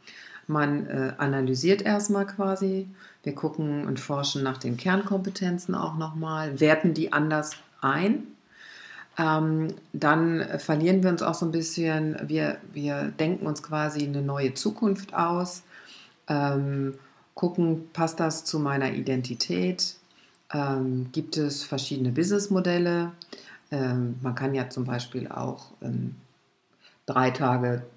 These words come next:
da arbeiten und zwei Tage da arbeiten oder auch grundsätzlich nur vier Tage arbeiten. Also sp-, sprich,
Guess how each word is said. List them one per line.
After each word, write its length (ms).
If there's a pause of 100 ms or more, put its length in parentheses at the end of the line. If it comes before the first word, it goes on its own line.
(180)
da 240
arbeiten 600
und 100
zwei 220
Tage 280
da 220
arbeiten 640
oder 240
auch 80 (140)
grundsätzlich 640
nur 160
vier 280
Tage 340
arbeiten. 500
Also 260
sp-, 240 (320)
sprich, 540